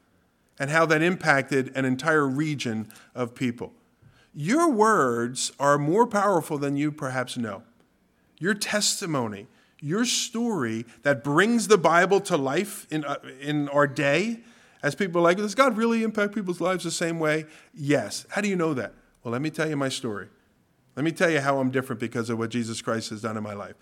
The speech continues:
This man, he went and he did that. Now, that man, I should say. This is a different man. This is a man who is deaf and has the inability, uh, to speak clearly. And verse thirty-three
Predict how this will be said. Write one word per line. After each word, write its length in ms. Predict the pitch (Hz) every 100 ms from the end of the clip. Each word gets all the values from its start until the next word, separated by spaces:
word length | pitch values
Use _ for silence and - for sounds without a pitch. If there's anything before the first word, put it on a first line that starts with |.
| - -
This 120 | 156 185
man, 220 | 190 170
he 100 | 170
went 220 | 160 151
and 100 | 135
he 120 | 131
did 240 | 120 123 117
that. 240 | 98 - _ _ _ - - _
Now, 260 | 170 160 - - _ _ _ _ _ _ _ _ -
that 260 | 123 139 123
man, 200 | 110 98
I 60 | 104
should 220 | 113 98
say. 260 | - 87 - _ -
This 220 | - 127
is 60 |
a 60 | 131
different 280 | 127 123 107
man. 160 | 95 - - _ _
This 100 | 165
is 40 | 170
a 60 | 151
man 300 | 139 135 131
who 180 | 127
is 340 | 120 113 - - - 117
deaf 380 | 127 131 131
and 340 | 110 113 110 117 -
has 260 | 117 110
the 100 | 127
inability, 640 | 120 120 120 113 113 110 104 - - _
uh, 180 | 120 107
to 140 | -
speak 360 | 123 - 123 120
clearly. 560 | - 165 143 104 104 131 _ _ _ _ _ _ _
And 140 | 127
verse 200 | 127 127
thirty-three 520 | - 156 135 165 175